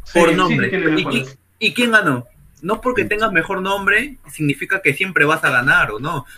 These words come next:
Speaker 2: Puede ganar Italia como puede ganar
Speaker 1: A
Speaker 2: Inglaterra.
Speaker 1: eso, a
Speaker 2: Y
Speaker 1: eso
Speaker 2: es
Speaker 1: lo
Speaker 2: que
Speaker 1: que, a,
Speaker 2: enfrentan.
Speaker 1: a eso lo que yo voy, ¿no? Cuando tú tienes, eh, nombres, pero también tienes que tener, aparte de nombres, tienes que tener calidad de juego.
Speaker 3: El colectivo
Speaker 1: Entonces
Speaker 3: de, de Italia creo que es mejor al colectivo de Inglaterra hoy día.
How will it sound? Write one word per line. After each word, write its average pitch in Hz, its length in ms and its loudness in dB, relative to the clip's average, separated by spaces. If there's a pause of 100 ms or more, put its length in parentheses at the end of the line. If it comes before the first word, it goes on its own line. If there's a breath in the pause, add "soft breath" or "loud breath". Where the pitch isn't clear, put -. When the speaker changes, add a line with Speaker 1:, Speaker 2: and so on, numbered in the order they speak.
Speaker 2:
Puede 226 180 4
ganar 185 260 4
Italia 185 340 0
como 135 180 -2
puede 160 180 0
ganar 139 180 2
Speaker 1:
A 156 40 0
Speaker 2:
Inglaterra. 156 300 4
Speaker 1:
eso, 285 240 2
a 247 120 6
Speaker 2:
Y - 20 6 (100)
Speaker 1:
eso 285 40 6
Speaker 2:
es 269 40 2
Speaker 1:
lo 247 160 4
Speaker 2:
que 233 60 0
Speaker 1:
que, 151 80 2
a, 220 100 4
Speaker 2:
enfrentan. 240 320 0 (220)
Speaker 1:
a 214 160 2
eso 254 320 2
lo 208 180 -2
que 190 140 -2
yo 202 100 0
voy, 208 260 0
¿no? 175 200 -6
Cuando 170 260 -8
tú 202 160 -10
tienes, 208 380 -4 (420)
eh, 160 240 -2
nombres, 214 500 2
pero 160 200 -2
también 190 180 -2
tienes 208 240 -4
que 190 60 -8
tener, 180 240 -2
aparte 196 340 0
de 214 140 4
nombres, 214 220 -2
tienes 208 220 0
que 196 100 -6
tener 175 280 -10
calidad 185 400 0
de 156 140 0
juego. 135 360 -8 (480)
Speaker 3:
El 131 220 -6
colectivo 165 360 0
Speaker 1:
Entonces 196 280 4
Speaker 3:
de, 165 400 2 (320)
de 135 160 0
Italia 196 460 0
creo 190 160 -2
que 185 80 -2
es 160 80 -4
mejor 170 340 0
al 170 140 -4
colectivo 151 420 -2
de 147 80 2
Inglaterra 123 600 -4
hoy 190 200 4
día. 131 380 2